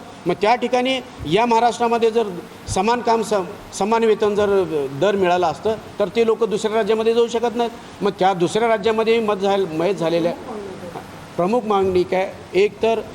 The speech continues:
महत्त्वाची प्रमुख मागणी आहे, ऊसतोड कामगारांची ऑनलाइन पोर्टलद्वारे नोंदणी झाली पाहिजे. ऑनलाइन नोंदणी झाल्याशिवाय या महाराष्ट्रातील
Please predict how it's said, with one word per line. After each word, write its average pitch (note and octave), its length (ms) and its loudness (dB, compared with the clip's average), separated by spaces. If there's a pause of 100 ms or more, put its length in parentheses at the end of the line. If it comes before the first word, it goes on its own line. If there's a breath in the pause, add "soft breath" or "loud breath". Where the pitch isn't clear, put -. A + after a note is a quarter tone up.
(120)
महत्त्वाची G#3 460 0
प्रमुख F#3 380 0
मागणी F#3 300 2
आहे, G3+ 140 2
ऊसतोड F#3+ 280 0
कामगारांची F3+ 600 -2
ऑनलाइन F3+ 540 2
पोर्टलद्वारे F3+ 800 0 (260)
नोंदणी F#3 440 4
झाली F3 260 2
पाहिजे. F3 420 0 (260)
ऑनलाइन G3 380 2
नोंदणी F#3 320 2
झाल्याशिवाय F#3 540 2
या F3 120 2
महाराष्ट्रातील E3+ 720 0